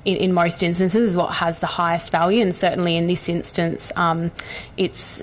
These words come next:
it's really about the s-, the streetscape and the intactness of the streetscape that provides that, um, really good example of, um, that style of,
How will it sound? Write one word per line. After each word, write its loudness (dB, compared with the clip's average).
it's -4
really 2
about 0
the -6
s-, -4
the -2
streetscape 0
and 0
the -2
intactness -4
of -4
the -2
streetscape 0
that 0
provides 0
that, -4
um, 0
really 2
good 0
example 0
of, -2
um, -4
that -2
style 2
of, -2